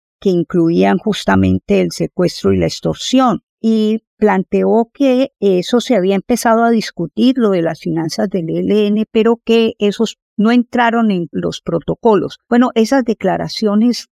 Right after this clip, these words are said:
cayeron súper mal en medio de la euforia que había causado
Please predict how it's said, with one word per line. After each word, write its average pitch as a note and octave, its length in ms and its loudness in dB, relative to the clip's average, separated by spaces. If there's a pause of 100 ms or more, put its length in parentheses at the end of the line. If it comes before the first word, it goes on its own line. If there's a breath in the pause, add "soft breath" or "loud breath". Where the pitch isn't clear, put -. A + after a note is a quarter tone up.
cayeron A3 920 0
súper F3 640 -4
mal G#3+ 400 0
en A#3 220 4
medio B3 580 2
de G#3+ 160 0
la F3 180 -2
euforia A3 680 0
que G#3 140 -2
había F3 280 0
causado G#3+ 840 0